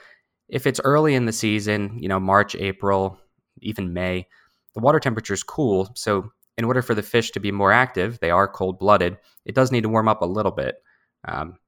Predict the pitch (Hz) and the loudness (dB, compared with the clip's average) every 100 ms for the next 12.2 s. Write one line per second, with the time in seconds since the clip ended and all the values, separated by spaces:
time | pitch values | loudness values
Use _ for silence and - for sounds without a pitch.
0 | - 104 - 98 - 101 - 98 92 - | 0 2 2 -4 0 0 0 -2 -2 -2
1 | 98 - 90 87 85 90 90 78 80 80 | -4 -2 0 2 4 4 4 -2 -8 -10
2 | - 98 - _ _ _ _ _ - 123 | -2 0 0 _ _ _ _ _ 2 6
3 | 113 - _ _ - 113 123 131 123 107 | 6 2 _ _ -4 2 4 4 4 4
4 | 123 120 101 107 - - 110 110 107 101 | 4 4 2 -2 -10 -4 2 2 2 0
5 | 98 117 117 101 101 - _ _ - 101 | 0 2 2 2 -2 -12 _ _ -10 -2
6 | 98 98 101 95 98 98 127 - 90 87 | 0 0 -2 0 0 2 0 2 0 -2
7 | 90 98 - _ _ _ _ _ - 98 | 0 0 -2 _ _ _ _ _ -4 0
8 | 98 95 - 151 156 104 101 101 113 143 | 0 -2 -2 2 4 4 4 4 4 2
9 | 104 95 92 95 101 92 90 90 90 90 | 2 0 0 0 0 -2 -2 0 0 0
10 | - 117 92 - - 95 - 95 90 - | 4 6 6 2 -6 -6 -4 -4 -4 -8
11 | 82 90 - 82 85 82 - - 87 - | -10 -8 -8 -6 -4 -4 -6 -10 -10 0
12 | 101 98 | 2 2